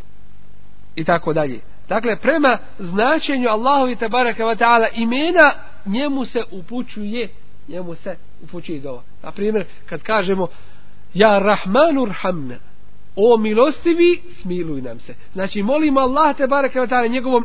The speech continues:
njegovim imenom milostivi i njegovim svojstvom, a to je milost, da nam se smiluje. Pa je to sve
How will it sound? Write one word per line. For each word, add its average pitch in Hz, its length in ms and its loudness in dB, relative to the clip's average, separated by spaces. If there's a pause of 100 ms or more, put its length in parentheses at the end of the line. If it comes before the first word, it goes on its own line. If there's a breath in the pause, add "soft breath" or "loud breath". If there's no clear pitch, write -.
(120)
njegovim 220 440 -2
imenom 311 500 4 (300 loud breath)
milostivi 254 840 2 (520 loud breath)
i 226 100 2
njegovim 277 420 4
svojstvom, 320 720 2
a 254 80 4
to 269 160 2
je 254 100 4
milost, 381 600 4 (160 loud breath)
da 233 140 4
nam 254 160 4
se 226 140 -2
smiluje. 180 460 -2 (180 soft breath)
Pa - 80 -4
je 196 100 -4
to 285 160 0
sve 302 260 -2